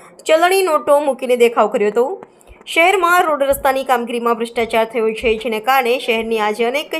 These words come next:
શેરી ગલી અને કેનાલોમાં કચરા ભરાયેલા છે. રોડ રસ્તામાં પણ વ્યાપક ભ્રષ્ટાચાર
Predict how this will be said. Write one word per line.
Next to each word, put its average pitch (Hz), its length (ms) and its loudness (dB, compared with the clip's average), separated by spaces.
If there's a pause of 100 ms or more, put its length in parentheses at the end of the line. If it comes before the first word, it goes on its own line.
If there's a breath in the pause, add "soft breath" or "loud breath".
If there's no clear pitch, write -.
શેરી 240 200 -2
ગલી 226 300 0
અને 220 160 -4
કેનાલોમાં 226 640 -2
કચરા 233 320 0
ભરાયેલા 202 540 -2
છે. 214 100 -8 (1160 loud breath)
રોડ 339 280 2
રસ્તામાં 359 480 2
પણ 330 160 0
વ્યાપક 294 320 2
ભ્રષ્ટાચાર 269 420 0